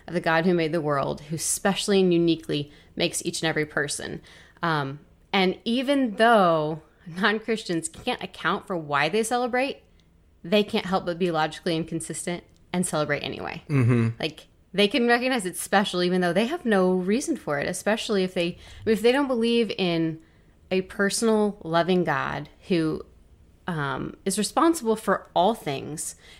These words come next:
Speaker 1: who knit them together in their mother's womb. If they just believe that you're random and you're here by chance and it's, there's no overarching plan, there's no significance to that,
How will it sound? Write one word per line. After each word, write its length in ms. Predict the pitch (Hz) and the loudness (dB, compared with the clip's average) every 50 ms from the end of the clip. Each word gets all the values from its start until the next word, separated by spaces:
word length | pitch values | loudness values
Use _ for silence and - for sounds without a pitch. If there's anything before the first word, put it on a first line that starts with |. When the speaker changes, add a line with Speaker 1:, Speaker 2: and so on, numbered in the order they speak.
| - _ | -6 _
Speaker 1:
who 120 | - 214 196 | 4 4 6
knit 260 | 196 202 214 233 240 | 6 6 4 4 4
them 140 | 262 262 254 | 2 0 0
together 320 | - 262 208 220 208 208 | -2 0 0 2 2 4
in 60 | 208 214 | 4 4
their 100 | 202 196 | 4 4
mother's 360 | 190 180 175 190 196 196 - | 2 2 2 0 0 0 -2
womb. 380 | 160 151 143 139 143 147 - - - - - | -4 -2 -2 -2 -4 -4 -6 -8 -14 -16 -14
If 120 | - 190 - | -12 -6 0
they 160 | - 214 240 | 0 2 2
just 220 | 247 277 294 - - | 2 0 -4 -4 -4
believe 360 | 269 262 254 247 254 247 226 | -2 -2 0 0 0 -2 0
that 220 | 240 240 226 - - | 0 0 0 2 2
you're 400 | 220 220 214 214 214 220 214 - - - - - _ _ - - _ _ _ | 2 2 2 2 2 0 -2 -6 -14 -20 -20 -20 _ _ -20 -20 _ _ _
random 840 | - 180 190 196 202 208 208 226 214 208 208 202 202 202 202 190 190 - - - - - _ _ - _ _ - _ | -2 0 2 4 4 4 4 4 4 6 6 4 4 4 2 0 -2 -8 -20 -20 -20 -20 _ _ -20 _ _ -20 _
and 260 | - 170 175 165 165 | -6 -4 -2 0 0
you're 100 | 160 156 | 0 -2
here 280 | 160 - - 202 196 202 | -2 0 0 0 2 2
by 160 | 190 190 185 | 2 0 0
chance 720 | 180 - - 190 170 170 170 165 170 170 170 175 - - - | 0 -2 -2 0 0 2 2 2 2 0 0 -2 -4 -6 -10
and 560 | - - 156 143 143 139 - 151 151 151 - - - - - - - - - - _ - | -8 -6 -6 -6 -6 -4 -4 -4 -4 -6 -6 -10 -16 -20 -20 -20 -20 -20 -20 -20 _ -10
it's, 580 | - 160 143 - - - - - - - - - - - | -8 -6 -6 -6 -8 -12 -10 -8 -8 -8 -8 -10 -6 -4
there's 200 | 190 190 180 196 | -2 0 2 4
no 400 | 214 220 220 226 220 220 220 - | 4 6 6 6 6 4 4 2
overarching 520 | - 196 160 175 - 117 113 - - 135 | 2 0 0 -2 -4 -4 -6 -8 -10 -12
plan, 460 | - - - 247 233 220 220 220 214 | -10 -6 -2 0 2 4 4 4 4
there's 180 | 208 190 - - | 4 2 0 -4
no 60 | 170 | -6
significance 760 | 147 - 151 143 165 190 196 196 226 196 - 202 190 - - - | -6 -8 -6 -4 -2 -2 -2 -2 -4 -4 -2 -2 -2 -4 -4 -4
to 100 | 196 180 | -2 0
that, 560 | 165 185 180 180 175 175 175 175 170 - | 2 2 4 4 4 4 2 2 0 -2